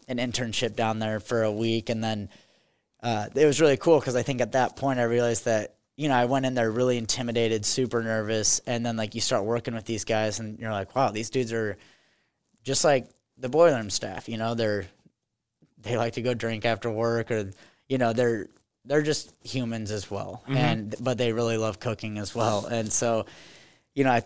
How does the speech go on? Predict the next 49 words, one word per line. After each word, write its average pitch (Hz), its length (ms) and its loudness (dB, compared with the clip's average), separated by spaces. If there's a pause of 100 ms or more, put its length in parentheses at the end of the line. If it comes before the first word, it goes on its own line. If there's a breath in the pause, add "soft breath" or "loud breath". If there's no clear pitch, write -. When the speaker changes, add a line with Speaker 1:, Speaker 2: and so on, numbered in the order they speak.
(120)
Speaker 1:
I 131 120 2
tried 127 260 2
to 113 60 -10
pick 135 220 -2
up 127 120 2
as 120 120 -4
much 123 200 -2
stuff 123 260 0
as 123 80 -2
I 120 100 0
could 117 280 -2
there. 120 580 2
Um, 104 500 0
and 127 120 -2
I 120 40 2
remember 123 300 0
Piero 123 360 2
would 113 100 0
always 110 180 0
tell 123 200 -4
me, 117 120 -4
like, 107 160 -2
"If 107 80 -4
they 123 140 0
don't 113 160 -2
offer 113 240 -2
you 110 120 -2
a 101 40 -4
job 107 320 0
at 104 80 -4
the 107 120 -2
end 104 140 -4
of 98 80 -6
it, 101 120 -2
it's 98 180 -4
a, 98 240 -4
it's - 160 -10
a 101 80 -8
failure. 98 480 -4
So, - 160 -6
like, 101 280 -6
make 110 180 -10
sure - 140 -6
you 104 120 -4
always 104 160 -4
get 101 140 -4
a 98 40 -6
job 101 300 -2
offer 98 440 -4